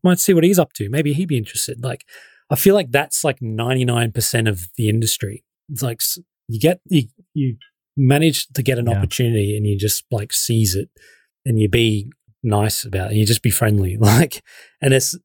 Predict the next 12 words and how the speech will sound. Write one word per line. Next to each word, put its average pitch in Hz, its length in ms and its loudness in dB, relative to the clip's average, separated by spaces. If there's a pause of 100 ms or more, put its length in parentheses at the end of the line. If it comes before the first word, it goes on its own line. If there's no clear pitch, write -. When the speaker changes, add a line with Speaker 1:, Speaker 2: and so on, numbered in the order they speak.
(220)
Speaker 1:
yeah. 117 300 -2
<laughs> - 40 -6 (800)
It's, - 380 -10
it 190 140 -14
sounds, 208 380 2
it 185 100 0
sounds 220 260 0
really 175 320 4
simple, 156 560 0
but 127 120 2
it's, - 340 -4
yeah. 123 300 0